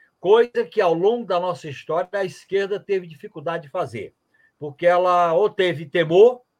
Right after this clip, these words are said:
ou foi tutelada, ou conviveu com uma espécie de jogo de faz de conta.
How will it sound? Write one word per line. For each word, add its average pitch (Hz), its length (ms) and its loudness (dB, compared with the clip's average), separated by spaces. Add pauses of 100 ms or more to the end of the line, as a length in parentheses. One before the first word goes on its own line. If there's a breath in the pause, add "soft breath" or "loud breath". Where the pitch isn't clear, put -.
(420 soft breath)
ou 190 120 0
foi 180 280 -2
tutelada, 185 800 2 (360)
ou 240 560 0
conviveu 214 800 2 (220)
com 202 140 -2
uma 214 160 -4
espécie 196 640 -4
de 190 160 -14
jogo 190 360 2
de 185 120 -14
faz 208 280 -4
de 190 140 -10
conta. 143 500 -8